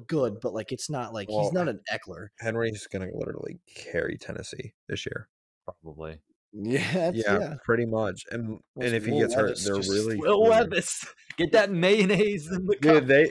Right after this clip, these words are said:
Speaker 2: I know we're talking about the Steelers, but they said he's been balling in practice right now.
Speaker 3: Who?
Speaker 1: I mean, he,
Speaker 2: Levis.
Speaker 1: I'm honestly, like, kinda happy for him 'cause he was, like,
Speaker 3: Was Penn State. <laughs>
Speaker 1: well, not even that,
Speaker 2: I would like
Speaker 1: but,
Speaker 2: to see the
Speaker 1: like,
Speaker 2: Manics
Speaker 1: he was,
Speaker 2: succeed.
Speaker 1: like,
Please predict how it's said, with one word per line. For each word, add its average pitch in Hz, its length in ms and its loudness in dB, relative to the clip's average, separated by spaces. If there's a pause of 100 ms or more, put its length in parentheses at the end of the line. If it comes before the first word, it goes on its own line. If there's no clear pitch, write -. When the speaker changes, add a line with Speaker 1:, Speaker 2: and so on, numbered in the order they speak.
(100)
Speaker 2:
I 143 200 4
know 139 140 4
we're 143 100 6
talking 127 240 2
about 117 120 -2
the 107 60 -4
Steelers, 110 380 -2
but 98 120 -10
they 107 140 2
said 127 200 0
he's 92 140 -8
been 90 300 -10
balling 90 480 -6
in 92 120 -14
practice 92 540 -12
right - 200 -10
now. - 340 -12
Speaker 3:
Who? 87 220 -8 (120)
Speaker 1:
I 135 140 -2
mean, 131 360 -2 (160)
he, 98 100 -4
Speaker 2:
Levis. 90 460 0
Speaker 1:
I'm 143 320 -4
honestly, 190 400 -2
like, 190 220 -2
kinda 165 200 -4
happy 113 360 -6
for 92 220 -14
him 95 100 -12
'cause 95 220 -10
he 120 140 -10
was, 117 360 -4
like, 92 380 -10 (260)
Speaker 3:
Was 107 240 -4
Penn 85 160 -6
State. - 340 -12 (120)
<laughs> - 500 -20
Speaker 1:
well, 123 260 0
not 175 280 0
even 131 280 -6
that, 110 300 -4
Speaker 2:
I 147 60 10
would 220 220 4
like 156 180 0
Speaker 1:
but, 127 60 0
Speaker 2:
to 113 60 -6
see 123 140 0
the 110 60 0
Speaker 1:
like, 101 40 -8
Speaker 2:
Manics 95 360 -6
Speaker 1:
he 92 120 -6
was, 185 200 -4
Speaker 2:
succeed. 139 80 -6
Speaker 1:
like, 117 400 -4